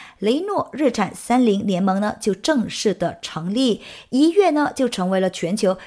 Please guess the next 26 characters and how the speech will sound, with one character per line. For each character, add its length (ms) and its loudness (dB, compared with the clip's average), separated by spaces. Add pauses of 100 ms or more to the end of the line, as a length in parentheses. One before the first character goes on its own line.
(120)
第 140 4
一 140 -2
个 300 -4
汽 460 -2
车 420 -4
联 260 -2
盟 320 -4
啊。 340 -10 (680)
另 180 2
外 140 2
呢， 240 0
就 160 -2
和 180 -2
我 140 -4
们 180 -6
这 140 0
一 100 4
个 60 -4
行 280 -6
业 180 2
相 320 -4
关 220 0
的 140 -2
消 260 -4
息 260 -4
了。 340 -2